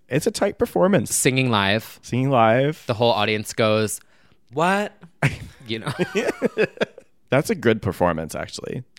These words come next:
Speaker 1: I'm trying to think of good performances on New Year's Eve, 'cause it's often not. It's very rushed. I watched the Alanis one. Um, I, w-, what else? Oh, B T S performed for a long time.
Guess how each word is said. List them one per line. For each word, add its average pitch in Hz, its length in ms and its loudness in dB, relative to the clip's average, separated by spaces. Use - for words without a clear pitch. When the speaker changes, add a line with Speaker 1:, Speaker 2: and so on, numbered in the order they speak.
Speaker 1:
I'm 127 100 0
trying 170 200 4
to 190 40 2
think 165 200 -2
of 113 180 -2
good 107 240 0
performances 95 560 -4
on 92 140 -4
New 82 80 -6
Year's 82 240 -10
Eve, - 280 -20
'cause 147 140 2
it's 147 100 0
often 131 540 2
not. 92 280 -2
It's 104 140 -10
very 117 180 4
rushed. 87 340 -2
I - 60 -2
watched 101 240 0
the 127 80 -4
Alanis 101 460 -4
one. 98 320 -8
Um, 87 640 -10
I, 50 200 -10
w-, - 300 -12
what 104 160 -2
else? - 300 -8
Oh, 107 120 4
B 110 180 -2
T 110 180 -2
S 98 220 -2
performed 98 400 -2
for 104 280 0
a 98 100 2
long 98 380 2
time. 87 460 -8